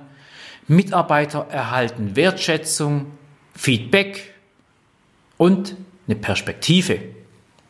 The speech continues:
Mitarbeiter können sich einbringen, ihren Blickwinkel präsentieren.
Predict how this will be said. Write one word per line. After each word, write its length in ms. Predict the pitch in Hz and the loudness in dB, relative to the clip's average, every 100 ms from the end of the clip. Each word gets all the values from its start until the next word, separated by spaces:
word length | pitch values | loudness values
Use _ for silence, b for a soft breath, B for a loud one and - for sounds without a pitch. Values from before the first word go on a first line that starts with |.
| _ _ - B B B B | _ _ -20 B B B B
Mitarbeiter 480 | 151 170 160 151 151 | 2 2 2 2 0
können 240 | 143 127 | -4 -6
sich 240 | 107 90 - | -6 -8 -4
einbringen, 580 | 160 160 160 151 147 | -4 -4 -8 -8 -8
ihren 400 | 127 113 110 - | -6 -4 -4 -6
Blickwinkel 640 | - 165 208 - 190 185 185 | 2 2 2 -2 -4 -2 -4
präsentieren. 840 | 180 165 160 - 165 151 147 147 | -2 -4 -4 -4 0 0 0 -2